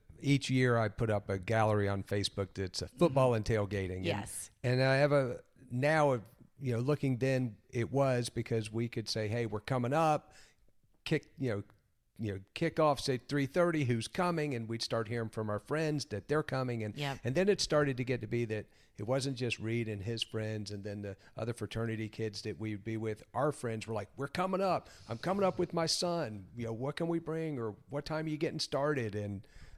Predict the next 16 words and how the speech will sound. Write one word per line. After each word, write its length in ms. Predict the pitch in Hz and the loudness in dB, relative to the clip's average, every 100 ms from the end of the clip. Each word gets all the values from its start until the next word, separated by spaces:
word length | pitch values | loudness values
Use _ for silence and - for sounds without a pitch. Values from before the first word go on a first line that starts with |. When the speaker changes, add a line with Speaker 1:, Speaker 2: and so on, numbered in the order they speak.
| - | -4
Speaker 1:
um, 520 | 107 104 101 95 95 - | 0 2 2 -2 -6 -6
and 160 | 123 104 | -4 0
definitely 380 | 139 151 127 104 | 0 0 0 -2
Facebook 460 | 117 117 - 104 - | 0 -2 -2 -4 -6
was 160 | 92 | -10
really 280 | 95 117 101 | -2 0 0
helpful 400 | 104 107 - 95 - | 0 -2 -4 -8 -6
for 140 | 104 | -4
our 100 | 95 | -4
friends 360 | - 113 107 - | -2 -4 -4 -6
to 100 | 98 | -6
know 200 | 98 98 | -4 -2
we 160 | 98 | -2
were 80 | 90 | -4
doing 240 | 92 104 95 | -2 -2 -2
that. 260 | 90 90 | -4 -8